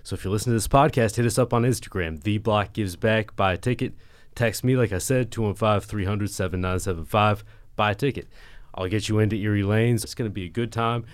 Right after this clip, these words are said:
and it's actually being run by our interns, so you're gonna get to see these young people that I've talked about flourishing.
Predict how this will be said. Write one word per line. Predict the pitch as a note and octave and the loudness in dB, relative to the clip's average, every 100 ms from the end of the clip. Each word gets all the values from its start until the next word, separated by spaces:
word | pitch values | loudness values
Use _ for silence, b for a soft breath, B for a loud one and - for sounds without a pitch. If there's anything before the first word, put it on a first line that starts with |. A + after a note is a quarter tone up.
| B - | B -4
and | G2+ | 0
it's | G#2+ | 2
actually | G2+ - | 2 0
being | G2 F#2+ | 0 2
run | F2+ G2 F#2 | 4 4 4
by | F2+ | 2
our | F2 | 0
interns, | E2 A#2 B2 B2 A2 | 0 0 0 0 -2
so | G2 | -4
you're | F#2 | -2
gonna | G2 F2+ | -2 0
get | G#2 | -2
to | - | -2
see | - B2 A2+ A#2 B B B - | -2 0 2 0 B B B -8
these | G2 G#2+ | -2 0
young | G#2 | 0
people | A2+ G2+ G2 | 0 0 0
that | |
I've | F#2 | 0
talked | - A2 - | 2 2 0
about | - G#2+ G2+ - - - | -2 0 0 -2 -12 -20
flourishing. | - A#2+ F#2 - | -4 0 0 -2